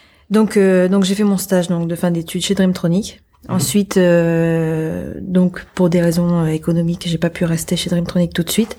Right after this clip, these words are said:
Speaker 2: Mhm.
Speaker 1: Donc, je suis allée travailler ailleurs pendant trois ans. Donc, euh, j'étais, euh, webmaster, donc j'ai fait de la création de sites web, maintenance, et cetera. Et,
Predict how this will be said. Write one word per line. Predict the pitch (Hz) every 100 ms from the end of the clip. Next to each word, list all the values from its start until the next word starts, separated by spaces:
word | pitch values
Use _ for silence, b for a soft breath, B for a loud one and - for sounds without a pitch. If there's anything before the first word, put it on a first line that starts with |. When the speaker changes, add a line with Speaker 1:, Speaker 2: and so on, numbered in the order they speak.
| B
Speaker 2:
Mhm. | 123 B
Speaker 1:
Donc, | 185
je | -
suis |
allée | 185
travailler | 185 185 175
ailleurs | 175 180
pendant | 185 185 175
trois | 170 170 165
ans. | 185 226 254 B B B B
Donc, | 185 185
euh, | 175 170
j'étais, | 165 175 - 185 180
euh, | 165 160 156 156 160
webmaster, | 160 165 160 - 160
donc | 156
j'ai | 156 160
fait | 165
de |
la | 160 151
création | 147 165 160 -
de | 160
sites | - 160
web, | 156 156
maintenance, | 151 151 147 165 160 165
et |
cetera. | - 160 - 156 165 170
Et, | 151